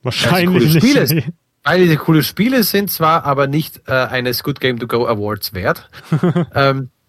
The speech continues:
Speaker 2: es gibt da eine Szene, die so ähnlich funktioniert. Nämlich, ich, wahrscheinlich weißt du es nicht, wenn du das Spiel nicht gespielt
Speaker 1: Ich,
Speaker 2: hast.
Speaker 1: ich hab den ersten
Speaker 2: Im erst-
Speaker 1: Prototype gespielt, aber ich erinnere
Speaker 2: Okay.
Speaker 1: mich kaum noch dran.
Speaker 2: Okay. Alex Mercer, du bist der Virus quasi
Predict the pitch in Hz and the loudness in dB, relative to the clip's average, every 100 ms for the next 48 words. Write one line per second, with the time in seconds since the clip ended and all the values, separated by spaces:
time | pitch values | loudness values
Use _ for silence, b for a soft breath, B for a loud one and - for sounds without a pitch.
0 | - 156 - 202 185 165 165 156 165 160 | -4 -2 0 -2 -2 0 0 0 0 0
1 | 143 160 - 156 185 208 - 165 - - | 0 -2 -2 0 2 2 0 -4 -2 -2
2 | 147 151 113 - - 110 120 170 160 120 | 0 2 0 -2 -10 -6 -2 -2 -2 -4
3 | - 120 120 143 120 170 240 214 208 185 | -8 -10 -4 -2 0 -2 -2 -2 -2 -2
4 | 165 - 165 135 139 175 156 160 160 170 | -2 -2 -4 -4 -2 0 2 0 0 0
5 | 143 135 151 156 175 - 123 - 123 - | 0 0 2 2 0 0 -2 -2 -6 -4
6 | 110 110 113 123 120 131 135 127 127 95 | -2 0 0 0 0 0 0 0 0 0
7 | - 117 117 113 107 107 113 117 _ - | -2 -2 -2 -4 -4 -4 -6 -10 _ -12
8 | 143 120 104 _ _ 147 185 165 151 156 | -6 -6 -6 _ _ 0 0 0 2 2
9 | 151 160 151 120 135 123 - 110 117 127 | 2 2 0 0 -4 -4 -2 -2 -2 -2
10 | 123 - 110 110 113 | -4 -2 -4 -2 -4